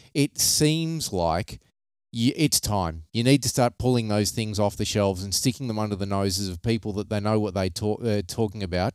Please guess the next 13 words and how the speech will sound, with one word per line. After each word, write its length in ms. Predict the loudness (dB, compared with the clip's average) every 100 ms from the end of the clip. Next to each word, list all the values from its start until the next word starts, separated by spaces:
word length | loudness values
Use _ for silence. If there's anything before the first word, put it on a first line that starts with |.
| _
Chris 260 | -6 -4
Delaney, 520 | -2 -2 -2 -4 -6 -8 -16 -20 -20 -4
um, 500 | 0 2 2 -2 -10 _ _ _ _ _ -20 -12 0
and 220 | 2 4
reassessing 580 | 6 6 6 2 2 -4
them 220 | -6 -6 -6
and 180 | -4
finding 400 | 0 2 2 2
out, 180 | 0 2
is 180 | 2 2
this 160 | 4 2
still 240 | 2 0
valid 420 | 2 2 2 -2